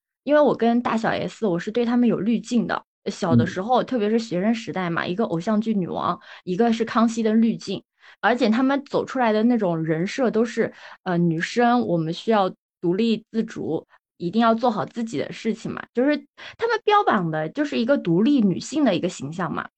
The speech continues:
Speaker 2: 嗯。
Speaker 1: 所以当她那个，他们才开始离婚的时候，不都是说她老公出轨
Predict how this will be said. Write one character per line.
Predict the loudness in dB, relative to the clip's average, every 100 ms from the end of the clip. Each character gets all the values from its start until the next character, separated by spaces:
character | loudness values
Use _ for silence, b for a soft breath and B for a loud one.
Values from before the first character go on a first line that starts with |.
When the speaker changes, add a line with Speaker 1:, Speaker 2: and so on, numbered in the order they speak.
| _ B B
Speaker 2:
嗯。 | 4
Speaker 1:
所 | 4
以 |
当 | 6 2
她 | 2 0
那 | 2 2
个， | 2 2 0 B B _
他 | -2
们 | -2
才 | 0 0
开 | 0
始 | -2
离 | -2 -4
婚 | 0 2
的 | 0
时 | -2
候， | -4 -4
不 | -2
都 | 0 0
是 | -2
说 | -4 -4
她 | -2
老 | -2 -2
公 | 0 0
出 | 2 0
轨 | 0 -4